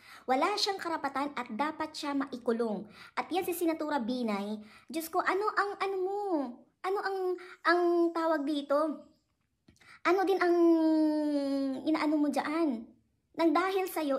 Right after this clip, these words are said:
ito, lumalaki yung ulo. Nang dahil sa'yo, ito, nagyayabang na. O, 'di ba? Nagyayabang na. O, syempre, may kakampi ako, senatora yon. O, 'di ba? So, yun, guys. 'Di ba?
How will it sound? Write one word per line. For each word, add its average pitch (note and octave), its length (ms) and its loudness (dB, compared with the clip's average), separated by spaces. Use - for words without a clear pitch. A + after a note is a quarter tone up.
ito, G4+ 240 0
lumalaki E4+ 560 0
yung D#4+ 80 0
ulo. D#4 680 -4
Nang B3 160 -2
dahil G4 480 2
sa'yo, D4 400 -2
ito, F#4 560 2
nagyayabang D#4 880 2
na. D4+ 320 -2
O, G#3 160 -4
'di G#3+ 160 0
ba? A3+ 320 -2
Nagyayabang F#4 720 -2
na. F#4+ 240 -4
O, C4+ 80 0
syempre, F#4 640 0
may D#4 80 0
kakampi F4 480 -6
ako, F4 240 2
senatora E4 560 0
yon. E4+ 320 0
O, G#3+ 160 0
'di A3 160 0
ba? B3 320 -6
So, - 160 -6
yun, G#4 240 0
guys. B3 400 -4
'Di C#5 80 2
ba? A4+ 180 4